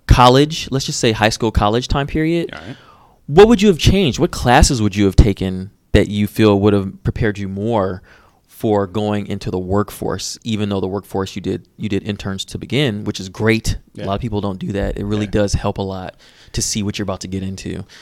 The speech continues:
Speaker 1: But what would you, what would you change, or what would you say to someone that may be in high school now, even though the times are different, what they could prepare for to keep them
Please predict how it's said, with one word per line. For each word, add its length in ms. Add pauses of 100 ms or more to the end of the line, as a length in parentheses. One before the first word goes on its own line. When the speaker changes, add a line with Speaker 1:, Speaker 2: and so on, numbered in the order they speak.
(200)
Speaker 1:
But 140
what 200
would 160
you, 120
what 160
would 100
you 100
change, 280
or 40
what 140
would 180
you 80
say 320
to 380
someone 600 (640)
that 140
may 100
be 120
in 80
high 160
school 220
now, 260
even 120
though 120
the 60
times 280
are 40
different, 380 (1300)
what 400
they 120
could 120
prepare 360
for 580 (140)
to 240 (440)
keep 300
them 340